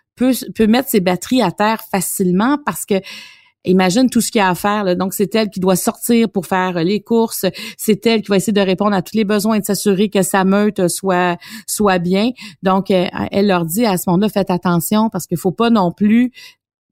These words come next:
justement décharger ses, ses batteries parce que faut, faut, faut continuer jusqu'à la fin. Alors moi, j'ai, j'ai beaucoup aimé, euh, ce segment-là de la discussion avec Louise.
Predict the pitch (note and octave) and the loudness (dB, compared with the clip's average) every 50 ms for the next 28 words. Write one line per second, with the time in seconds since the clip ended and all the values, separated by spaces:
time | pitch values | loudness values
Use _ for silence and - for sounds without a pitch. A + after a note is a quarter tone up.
0 | _ _ _ _ - - - - - G#3+ G#3 G#3+ A3+ A3 F#3+ F#3+ A3+ G#3+ - A#3 | _ _ _ _ -12 -12 -8 -2 -2 0 2 2 2 0 2 2 0 2 2 0
1 | G3 F3 F3 A#3+ G#3+ - - G3+ - E3 - G3+ F#3 F3+ E3 D#3+ - - A#3+ - | 0 0 -2 -4 -4 -4 -6 -6 -6 -6 -6 -4 -2 -2 -2 -2 -4 -10 -8 -6
2 | - - - - G3 F#3 F#3+ G3 G3 - - - _ _ _ - - A3 G3+ G#3 | -6 -6 -4 -2 -2 0 0 -2 -4 -8 -14 -20 _ _ _ -2 0 2 2 2
3 | - _ - - G#3 G#3 G3+ F#3 F#3+ - - _ _ _ - - F#3+ - - G3+ | -2 _ -4 0 2 2 2 2 0 -4 -6 _ _ _ -6 -6 -4 -2 -2 -2
4 | G#3 G3 - G3 G#3+ A3 B3 A#3 G3 G#3 - - - F#3 E3+ E3+ E3 D#3+ - - | -2 -2 -2 0 0 2 2 0 0 -4 -4 -2 -2 0 2 2 0 -2 -2 -2
5 | F3+ F3 E3+ E3+ E3+ F3 F#3 F#3+ G3 A#3 C4 A#3 A3 A3 G3 G3 - - - - | -2 0 0 0 0 0 0 0 0 -2 -2 -2 -2 -2 -2 -4 -6 -14 -20 -20
6 | - _ - G#3+ A3 F#3 G3+ C4+ - - - D#4 C#4 A#3 G#3 F#3+ F#3+ F#3+ G3 G#3 | -20 _ -2 -2 0 0 0 -2 -2 0 2 2 4 4 4 2 2 2 2 2
7 | A3+ A3 G3+ F#3 F3+ F3 D#3+ - G3 F#3 F3+ - A3 G#3 G3+ G#3 G3+ F#3 F3+ F3 | 2 0 0 0 0 -2 -2 0 -2 -2 0 0 0 0 2 2 2 2 2 2
8 | F3 E3+ F3+ F#3 F#3+ F3 F3 E3 E3+ E3 D#3+ D3+ - - - - - F#3 F3 E3 | 2 2 2 2 2 0 0 0 0 0 -2 -6 -10 -12 -12 -10 -8 -6 -6 -6
9 | E3 - - - - - - - - - - - | -8 -8 -12 -12 -12 -12 -12 -12 -14 -16 -18 -20